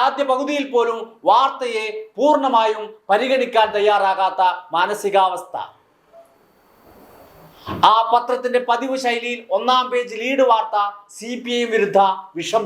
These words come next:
തന്നെ. വീണയെ ചോദ്യം ചെയ്യാൻ നീക്കം, എക്സാലോജിക് കോടതിയിലെന്നാണ് ആ വാർത്തയുടെ തലക്കെട്ട്. ലീഡിനോടനുബന്ധിച്ച് മൂന്ന്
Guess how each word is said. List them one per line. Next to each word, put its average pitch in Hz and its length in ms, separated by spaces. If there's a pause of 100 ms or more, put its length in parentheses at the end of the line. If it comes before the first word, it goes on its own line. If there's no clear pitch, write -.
(100)
തന്നെ. 120 240 (1500)
വീണയെ 254 420 (160)
ചോദ്യം 277 340
ചെയ്യാൻ 240 260 (100)
നീക്കം, 208 280 (460)
എക്സാലോജിക് 240 680 (120)
കോടതിയിലെന്നാണ് 220 800 (440)
ആ - 20 (140)
വാർത്തയുടെ 208 600 (340)
തലക്കെട്ട്. 190 540 (2250)
ലീഡിനോടനുബന്ധിച്ച് 240 1120 (340)
മൂന്ന് 277 340